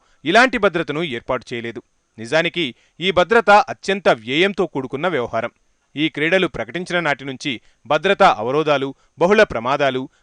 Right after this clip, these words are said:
భయంకరమైన ముప్పులను ఫ్రాన్స్ ఎదుర్కొంటోంది. ఈ నేపథ్యంలో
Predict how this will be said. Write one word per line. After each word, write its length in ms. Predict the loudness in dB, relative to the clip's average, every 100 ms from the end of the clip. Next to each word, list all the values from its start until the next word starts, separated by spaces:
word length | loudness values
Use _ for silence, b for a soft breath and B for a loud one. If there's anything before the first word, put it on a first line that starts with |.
| 0
భయంకరమైన 600 | 2 4 4 4 2 -2
ముప్పులను 500 | -6 -4 -4 -4 -6 _ _
ఫ్రాన్స్ 360 | -2 0 0
ఎదుర్కొంటోంది. 640 | -6 -10 -14 -10 -10 -10 -16 _ _ _
ఈ 80 | -4
నేపథ్యంలో 600 | -2 -4 -6 -2 -2 -2